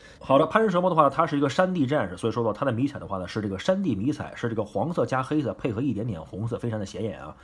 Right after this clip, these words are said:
那么头部的话呢，是一个非常精巧的设计。那么这个人物的话，其实本身是一个可以量产的一个角色，那么加上一个小胡子的话呢，还是比较有个性的啊。好，那么头盔的话，后面有一个小揪儿，可以跟后边儿这个背包进行一个连接。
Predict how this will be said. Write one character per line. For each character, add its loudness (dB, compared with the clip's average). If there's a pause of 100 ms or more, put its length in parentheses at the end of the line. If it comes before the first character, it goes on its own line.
(220)
那 2
么 6
头 6
部 4
的 2
话 6
呢， 2
是 -2
一 2
个 4
非 -2
常 0
精 -2
巧 -8
的 -12
设 -2
计。 -14
那 -4
么 -2
这 -6
个 4
人 4
物 0
的 -2
话， 2
其 -4
实 -2
本 -4
身 -2
是 -2
一 4
个 2
可 -4
以 2
量 0
产 -12
的 -16
一 -14
个 -10
角 -12
色， -12 (260)
那 0
么 0
加 4
上 2
一 0
个 2
小 -6
胡 -2
子 -2
的 0
话 -2
呢， -4
还 -4
是 -4
比 -6
较 -2
有 -6
个 -4
性 -14
的 -16
啊。 -14 (480)
好， 8
那 2
么 6
头 4
盔 0
的 2
话， 8
后 2
面 2
有 0
一 2
个 2
小 0
揪 0
儿， -2
可 -2
以 2
跟 -2
后 0
边 2
儿 0
这 -2
个 -4
背 2
包 4
进 -6
行 -4
一 -2
个 -2
连 -2
接。 4